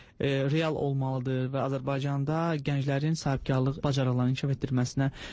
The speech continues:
söykənməlidir. E, büdcəsi real olmalıdır. Biz fond olaraq çox istərdik ki, layihələr ma-, yeni, e, yeni ideyalar gətirsin regiona, Azərbaycana, ümumiyyətlə Cənubi Qafqaza. Elə biz bir model olaq ki, bax, görsünlər bizim qonşularımız ki, bax, biz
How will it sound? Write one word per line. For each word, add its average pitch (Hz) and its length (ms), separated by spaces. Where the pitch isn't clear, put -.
söykənməlidir. 127 880
E, - 40
büdcəsi 151 560
real 139 180
olmalıdır. 127 800
Biz 180 280
fond 139 180
olaraq 131 400
çox 151 140
istərdik 123 320
ki, 160 140
layihələr 180 520
ma-, 151 180
yeni, 170 480
e, 143 120
yeni 180 340
ideyalar 143 420
gətirsin 127 400
regiona, 120 640
Azərbaycana, 123 640
ümumiyyətlə 123 320
Cənubi 123 300
Qafqaza. 123 500
Elə 156 180
biz 170 200
bir 190 140
model 151 380
olaq 120 260
ki, 147 160
bax, 139 320
görsünlər 143 400
bizim 135 240
qonşularımız 123 540
ki, 135 120
bax, 135 180
biz 139 120